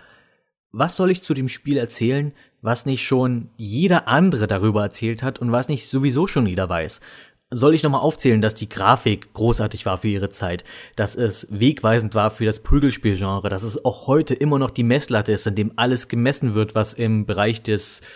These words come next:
ähm, Beat'em Up so erscheint? Dass es gezeigt hat, dass du für ein gutes Prügelspiel einprägsame Charaktere brauchst, dass du gute Musik brauchst, dass du ein flüssiges Gameplay brauchst, in das Einsteiger leicht reinkommen und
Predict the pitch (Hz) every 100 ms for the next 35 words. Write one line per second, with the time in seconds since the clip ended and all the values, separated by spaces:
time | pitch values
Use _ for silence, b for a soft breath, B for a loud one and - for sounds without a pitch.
0 | B B 127 117 113 110 107 92 131 127
1 | 113 104 - 117 101 - 107 95 85 _
2 | _ _ _ _ _ 127 127 - 127 123
3 | 143 147 113 110 117 113 123 110 113 123
4 | - - 143 147 - - 113 131 131 -
5 | 113 110 110 104 98 - 123 135 131 -
6 | 87 82 - - B B B 110 - 107
7 | 110 110 104 104 - - 95 92 85 -
8 | - B B B B - 113 113 - 113
9 | 107 110 104 98 92 - 139 123 107 101
10 | 120 147 151 151 120 131 160 - - -
11 | 113 107 104 - 131 139 131 117 117 110
12 | 107 113 - 98 123 147 139 143 139 -
13 | 120 113 113